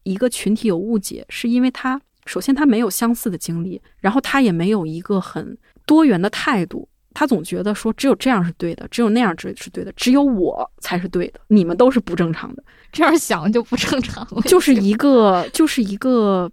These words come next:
Speaker 1: 比较可能是一个潜意识的东西吧。
Speaker 2: 自我中心主义。
Speaker 1: 这不能算自我中心吧，可能他就是一个都，大家都会有。但是你一旦说你有了一个意识，说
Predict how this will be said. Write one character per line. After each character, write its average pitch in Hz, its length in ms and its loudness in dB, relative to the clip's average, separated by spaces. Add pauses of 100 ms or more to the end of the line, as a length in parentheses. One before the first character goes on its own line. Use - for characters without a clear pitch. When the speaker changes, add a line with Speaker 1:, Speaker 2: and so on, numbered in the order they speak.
Speaker 1:
比 190 120 -6
较 220 160 -2
可 196 180 -6
能 180 60 -2
是 208 120 -6
一 - 20 -10
个 240 80 0
潜 175 300 -6
意 233 100 2
识 196 160 -4
的 175 60 -8
东 175 180 -8
西 175 100 -12
吧。 247 220 -14 (380)
Speaker 2:
自 311 80 -4
我 240 180 -2
中 262 180 -6
心 277 200 -4
主 240 120 -6
义。 254 220 -4 (400)
Speaker 1:
这 440 160 2
不 403 140 0
能 403 100 4
算 381 180 0
自 - 160 -2
我 180 140 2
中 170 160 -4
心 165 180 -2
吧， 160 300 -10
可 - 140 -2
能 214 120 4
他 - 140 0
就 427 180 2
是 233 140 0
一 180 160 -2
个 175 460 -4
都， 294 120 -2
大 277 120 -2
家 269 80 2
都 311 120 0
会 294 180 0
有。 - 300 -10 (180)
但 381 180 2
是 311 120 4
你 190 200 4
一 214 60 -4
旦 320 180 0
说 294 200 -2
你 294 120 2
有 247 140 0
了 - 80 -10
一 180 60 -6
个 214 60 2
意 262 200 2
识， 190 160 -8
说 208 320 -4